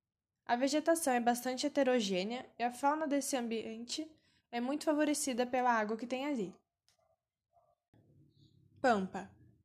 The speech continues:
Se encontra no sul do país. A pampa é caracterizada por apresentar vegetação rasteira e tem predomínio de gramíneas,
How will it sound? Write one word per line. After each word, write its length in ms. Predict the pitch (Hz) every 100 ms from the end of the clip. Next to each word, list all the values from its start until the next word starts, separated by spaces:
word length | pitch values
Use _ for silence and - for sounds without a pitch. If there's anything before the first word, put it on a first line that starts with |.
| _ _
Se 180 | - 269
encontra 500 | 269 269 294 320 311
no 140 | 285
sul 220 | 277 - 262
do 100 | 320
país. 540 | 381 285 175 202 - _ -
A 100 | 226
pampa 340 | 254 277 302
é 40 | 302
caracterizada 920 | 285 294 - 320 277 226 196 196 240
por 160 | 247
apresentar 600 | 233 233 226 233 226 202
vegetação 640 | 208 226 226 247 240 247 226
rasteira 640 | 262 294 - 190 196 247 - _ _ _ _ -
e 80 | 220
tem 220 | 254 262
predomínio 600 | 294 269 330 277 254 262
de 120 | 247
gramíneas, 800 | 233 294 285 180 170 202 -